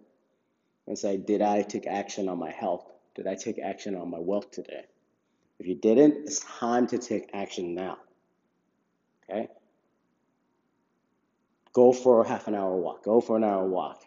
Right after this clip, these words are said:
Do jumping jacks. Do sit-ups, whatever. Just move. Then your mind's gonna be right. Then you can start looking at yourself. Did you take your actions on making wealth today?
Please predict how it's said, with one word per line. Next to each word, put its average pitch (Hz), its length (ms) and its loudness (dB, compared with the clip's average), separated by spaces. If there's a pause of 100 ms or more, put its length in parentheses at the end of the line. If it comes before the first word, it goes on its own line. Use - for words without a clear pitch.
(200)
Do 123 100 2
jumping 117 420 2
jacks. 85 560 -6
Do 107 80 -6
sit-ups, 107 580 0
whatever. 98 600 2 (260)
Just - 300 -6
move. 101 320 2 (880)
Then 123 180 6
your 156 100 10
mind's 123 300 6
gonna 120 120 6
be 117 100 4
right. 113 340 4 (800)
Then 131 280 8
you 131 80 8
can 131 140 6
start 101 220 0
looking 101 180 -2
at 95 40 0
yourself. 98 360 -4
Did 117 180 0
you 113 120 -2
take 120 220 -6
your 120 100 4
actions 110 400 -2
on 98 420 0
making 101 400 -4
wealth 101 320 0
today? 82 280 -10